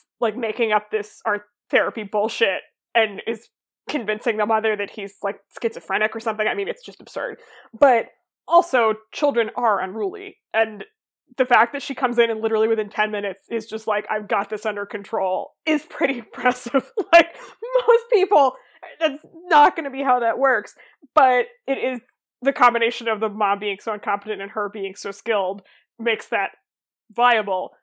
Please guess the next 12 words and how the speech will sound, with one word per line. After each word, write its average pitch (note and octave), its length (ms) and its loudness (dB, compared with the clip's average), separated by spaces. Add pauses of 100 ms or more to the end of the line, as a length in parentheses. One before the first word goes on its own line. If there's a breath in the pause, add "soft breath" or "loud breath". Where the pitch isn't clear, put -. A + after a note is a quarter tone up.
(280)
But C4 220 4
again, B3 300 2
the A3+ 60 -8
fact G#3+ 300 -6
that B3 100 -14
you A#3 80 -10
don't G#3+ 180 -4
actually G#3 680 -8
see - 220 -8
it A3 140 0
happening G#3+ 580 0
is G#3+ 240 -2